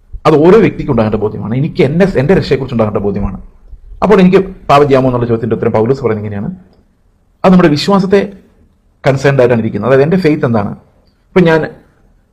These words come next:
ആ, പാ-, ഞാൻ പാപിയായ ഒരു മനുഷ്യനായിരുന്നു, കർത്താവിനെ രക്ഷിച്ചു, എന്നെ വീണ്ടും ജനിപ്പിച്ചു, ഞാൻ ദൈവത്തിന്റെ മകനായി മാറി. അപ്പൊ എന്റെ മുമ്പിൽ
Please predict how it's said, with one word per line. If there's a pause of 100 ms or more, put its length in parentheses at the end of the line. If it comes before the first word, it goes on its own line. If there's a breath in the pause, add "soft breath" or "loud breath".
ആ,
പാ-,
ഞാൻ
പാപിയായ
ഒരു
മനുഷ്യനായിരുന്നു,
കർത്താവിനെ
രക്ഷിച്ചു, (440)
എന്നെ
വീണ്ടും
ജനിപ്പിച്ചു, (560)
ഞാൻ
ദൈവത്തിന്റെ
മകനായി
മാറി. (720)
അപ്പൊ
എന്റെ
മുമ്പിൽ